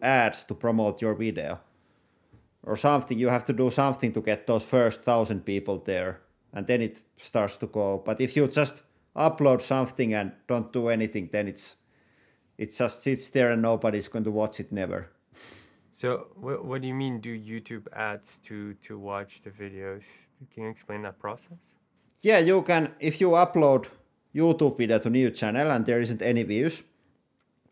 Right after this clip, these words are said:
Speaker 1: you can just buy YouTube ads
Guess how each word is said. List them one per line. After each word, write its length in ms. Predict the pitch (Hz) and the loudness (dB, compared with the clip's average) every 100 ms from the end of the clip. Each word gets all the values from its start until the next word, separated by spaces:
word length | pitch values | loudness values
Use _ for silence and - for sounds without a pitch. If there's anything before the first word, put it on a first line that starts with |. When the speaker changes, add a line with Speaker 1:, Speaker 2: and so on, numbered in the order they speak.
| _ - - | _ -18 -2
Speaker 1:
you 240 | 131 151 | 4 4
can 280 | 147 143 131 - - _ _ _ _ _ - | 6 4 4 -2 -14 _ _ _ _ _ -4
just 300 | 160 151 - | -2 -2 0
buy 420 | 165 160 147 - - - _ - | 4 6 4 0 -10 -20 _ 0
YouTube 440 | 180 170 160 147 | 4 4 4 2
ads 400 | - 147 135 - | 4 4 4 2